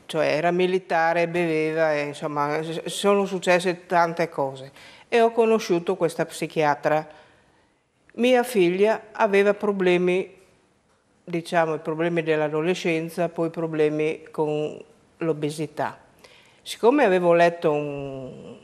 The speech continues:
un articolo dove parlava di una, di una psichiatra che aveva aiutato una ragazza a dimagrire, ho pensato,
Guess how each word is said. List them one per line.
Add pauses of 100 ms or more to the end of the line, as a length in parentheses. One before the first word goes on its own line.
(140)
un
articolo
dove
parlava
di
una,
di
una
psichiatra
che
aveva
aiutato
una
ragazza
a
dimagrire, (340)
ho
pensato,